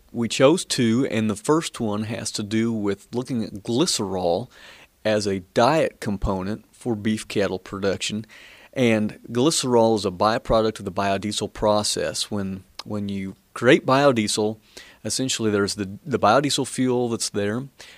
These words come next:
Uh, from the original soybean, you still have soybean meal, soybean hulls. Uh, that, those are pre-components, I guess you could say.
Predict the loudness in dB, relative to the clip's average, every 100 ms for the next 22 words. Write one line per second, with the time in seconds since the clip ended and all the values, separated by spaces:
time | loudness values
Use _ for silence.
0 | -16 -12 -6 0 2 4 4 2 -2 2
1 | 0 2 -2 -2 -2 0 0 -2 0 0
2 | 0 -4 0 2 0 -2 -8 -12 -6 -2
3 | -2 -2 -8 -4 4 6 8 4 0 -6
4 | _ -14 -12 -6 -2 -2 0 -2 -2 -6
5 | -8 -2 4 4 4 2 2 2 -2 -4
6 | -4 -6 -4 -2 0 -2